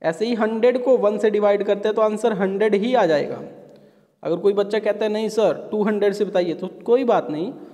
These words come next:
टू हंड्रेड को वन से डिवाइड करोगे तो वही नंबर आ जाएगा। किसी भी नंबर को, ठीक है, किसी भी नंबर को वन से डिवाइड करने पे वही नंबर आ जाता है,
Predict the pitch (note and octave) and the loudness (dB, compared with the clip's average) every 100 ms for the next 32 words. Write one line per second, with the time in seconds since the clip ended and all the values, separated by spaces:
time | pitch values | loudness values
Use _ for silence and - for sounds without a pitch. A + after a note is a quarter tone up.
0 | - - - D#4 B3+ G3+ D#3+ D3 D3 E3 | -20 -16 -2 2 4 4 2 0 -2 0
1 | G3 B3+ - - - - - - _ _ | 2 2 -2 -12 -16 -20 -20 -20 _ _
2 | _ _ _ _ _ _ _ _ _ _ | _ _ _ _ _ _ _ _ _ _
3 | _ _ _ D3+ F#3 C4 C#4+ C4+ G3 F#3 | _ _ _ -4 -2 0 2 0 2 2
4 | F3+ F3 D#3 D3+ D3 F3+ C#4 - - - | 2 0 -2 -2 -2 -2 -4 -6 -18 -6
5 | - A#3 D4 D4+ C#4 A#3 F3+ D3 C#3 C3 | -2 2 2 4 4 4 2 2 0 -2
6 | - A#3 - C#4+ C#4+ C#4+ C#4 G3 F#3 E3+ | -8 -8 -2 2 4 6 4 2 2 0
7 | - F#3+ E3+ - - - - - - _ | 2 2 2 0 -10 -16 -20 -20 -20 _
8 | _ A3+ - - - - - - G3+ C4 | _ -6 -4 -4 -6 -18 -16 -10 -6 -2
9 | B3+ A#3+ F#3+ F3 E3 - B3+ E3+ D3+ G3+ | -2 0 0 0 0 2 0 0 0 2
10 | C#4 C#4+ A#3+ G3+ F#3+ F#3 F#3+ F3 F3 F3 | 2 2 2 2 2 2 0 2 0 -2
11 | B3+ E3 D#3+ F#3 C4 A#3 G3+ F3+ D#3+ D3+ | -4 -2 0 2 2 2 2 2 4 2
12 | - D3+ F#3 | -2 -2 0